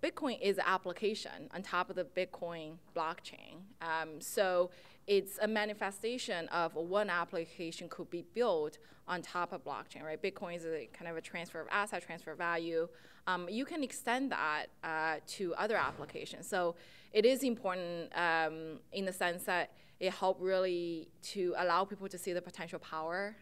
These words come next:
and the potential of blockchain. Um, and, um, some of the learnings from the Bitcoin community and how Bitcoin as an application is facilitating the transfer value could be extended to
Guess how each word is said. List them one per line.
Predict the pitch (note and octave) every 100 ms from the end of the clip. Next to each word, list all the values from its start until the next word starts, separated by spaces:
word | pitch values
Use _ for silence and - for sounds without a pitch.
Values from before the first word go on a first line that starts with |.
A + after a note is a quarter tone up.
| -
and | F#3
the |
potential | F3 F3+ F3+ E3+ E3+
of | E3
blockchain. | E3 E3 - A3+ B3 D4 - - - -
Um, | F#3+ E3+ E3 E3 E3 E3 E3 -
and, | E3+ F3 E3 E3 E3 -
um, | E3+ E3 E3 E3 - -
some | - G3+
of | G#3
the | F3+
learnings | F3+ G#3+ A3 F#3+ F3
from | - E3+ E3 E3
the | E3+
Bitcoin | A#3 A3+ F#3 E3
community | F#3 E3 E3+ E3 E3 E3 E3 - - -
and | E3+ E3 E3 D#3+ -
how | - - F3 E3+ E3 -
Bitcoin | A3 A3 G3
as | D3 F3+
an | -
application | F3 E3+ - F#3 G3 G#3 F3+
is | F3 F3 F3
facilitating | G3 F3 A3 A3 A3 F#3+ E3+
the |
transfer | E3 F3+ F3 E3+
value | D#3+ E3+ F#3+ E3+ D#3+ D3+
could | -
be | E3+
extended | - - F#3+ G3 D#3+ C#3+
to | - D#3+ D#3